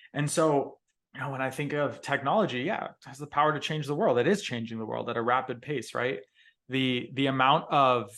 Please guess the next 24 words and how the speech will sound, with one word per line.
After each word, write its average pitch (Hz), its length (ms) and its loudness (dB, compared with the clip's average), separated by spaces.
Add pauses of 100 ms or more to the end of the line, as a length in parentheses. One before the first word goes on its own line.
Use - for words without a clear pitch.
(480)
knowledge 117 840 2 (100)
and 113 400 -8
freedom 131 680 -2
that 120 300 0 (640)
eighteen-year-olds 135 680 -2
do 147 140 0
have, 95 320 -6 (120)
you 190 220 -8
can 196 400 0
go 143 100 2
become 139 560 -2
successful 147 640 -4
at 131 120 -2
eighteen 143 500 -4
because 123 540 -4 (1200)
it's 143 220 0
possible. 147 500 6
The 131 120 6
internet 185 380 6
<laughs> - 80 -2
says 196 220 4
it 175 100 4
is, 160 280 6
right? 147 280 2